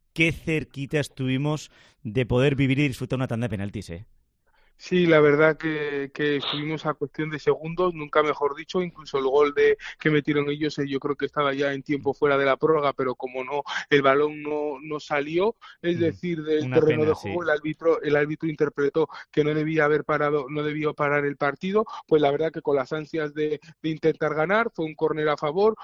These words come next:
Speaker 2: fue, se subió toda la defensa arriba, se creó un hueco, el balón con tan mala suerte que no
Speaker 1: Mm.
Speaker 2: salió del terreno de juego y en una contra nos, pues la calidad que conlleva un jugador
Speaker 1: Sí.
Speaker 2: de primera división, pues nos, nos
Speaker 1: Fue
Speaker 2: mató
Speaker 1: una
Speaker 2: y
Speaker 1: pena.
Speaker 2: mori-, y morimos en la, en la orilla. Pero la verdad que fue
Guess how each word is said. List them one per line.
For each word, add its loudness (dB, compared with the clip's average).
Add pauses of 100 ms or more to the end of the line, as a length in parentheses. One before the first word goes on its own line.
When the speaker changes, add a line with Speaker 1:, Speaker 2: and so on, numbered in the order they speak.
(160)
Speaker 2:
fue, 0
se -6
subió -2
toda 2
la 4
defensa -2
arriba, 2 (180)
se 2
creó 4
un -2
hueco, 0
el -4
balón 2
con -2
tan -2
mala 0
suerte -6
que -4
no -4
Speaker 1:
Mm. -6
Speaker 2:
salió -4
del -4
terreno -6
de 0
juego -4 (240)
y 4
en 4
una 0
contra -2
nos, -4 (240)
pues 4
la 4
calidad 0
que -6
conlleva -2
un -6
jugador 0
Speaker 1:
Sí. 2
Speaker 2:
de 2
primera -6
división, -2 (280)
pues 6
nos, 2 (200)
nos 4
Speaker 1:
Fue 6
Speaker 2:
mató 4
Speaker 1:
una 4
Speaker 2:
y -4
Speaker 1:
pena. -8
Speaker 2:
mori-, -12
y -12
morimos 0
en 2
la, 6
en 0
la 4
orilla. 0
Pero 0
la 2
verdad 0
que -10
fue -4